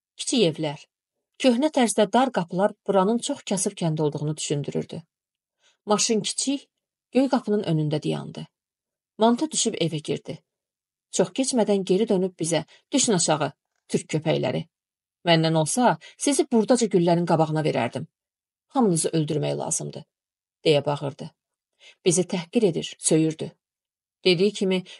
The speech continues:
fürsət tapsa, hamımızı ordaca güllələyərdi. Qorxa-qorxa maşından düşdük. Birinci Sevil, sonra bacılar endilər. Biz düşəndə Monto Elşadın yaxasından yapışıb dedi:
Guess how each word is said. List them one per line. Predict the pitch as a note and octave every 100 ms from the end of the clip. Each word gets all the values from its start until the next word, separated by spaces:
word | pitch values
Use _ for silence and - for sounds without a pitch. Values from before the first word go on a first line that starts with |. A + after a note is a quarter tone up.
| -
fürsət | B3 - D#4 -
tapsa, | F#3+ - C4+ B3+ _
hamımızı | _ D#4+ D#4 B3+ B3+ -
ordaca | C#4 B3+ A3 G#3
güllələyərdi. | G3 D#3+ D3 D#3 D3 D3 E3 - _ _ _ _ _ _ -
Qorxa-qorxa | F3+ D#3+ F3+ E3+ D#3+ E3
maşından | D#3 - D3 D3+
düşdük. | D#3 - - - _ _ _ _ _ _ -
Birinci | A3+ A#3 B3+
Sevil, | - C#3+ C#3+ D#3 _ _ _ _ _ _ _
sonra | - G3+ E3 E3
bacılar | C#3+ - D3
endilər. | D3+ C#3+ C#3+ C#3+ - - _ _ _ _ _ _ -
Biz | F3
düşəndə | F3 - E3 D#3 G3 G3+ - -
Monto | A#3 B3 D#4 -
Elşadın | G#3 G3+ G#3+ B3
yaxasından | F#3 F3 F3 - G#3+ A3
yapışıb | E3 - F#3
dedi: | D#3 D#3 D3+